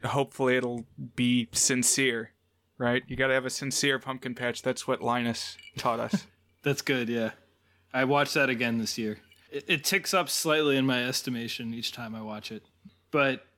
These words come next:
Speaker 2: uh, not to be a cynic, but maybe I'm just, like, a parent now and an adult, and so I have certain eyes and lenses into the world, but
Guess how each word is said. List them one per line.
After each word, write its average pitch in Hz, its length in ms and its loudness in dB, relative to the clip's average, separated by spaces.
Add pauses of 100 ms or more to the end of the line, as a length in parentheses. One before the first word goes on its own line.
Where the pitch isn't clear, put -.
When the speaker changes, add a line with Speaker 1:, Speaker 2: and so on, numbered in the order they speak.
(220)
Speaker 2:
uh, 156 140 2
not 175 220 4
to 180 100 -4
be 156 220 4
a 143 80 4
cynic, 143 560 2
but 131 160 0 (200)
maybe 175 360 4
I'm 165 160 4
just, 147 240 2
like, 135 160 2
a 113 40 -4
parent 135 380 -2
now 143 300 2
and 120 120 2
an 113 120 0
adult, 120 400 0
and 127 100 -6
so 117 220 -4
I 113 120 -6
have 117 360 -6 (220)
certain 131 760 0 (240)
eyes 131 480 2
and 123 120 0
lenses 131 440 0
into 131 160 -2
the 135 100 2
world, 131 340 2
but 120 200 -4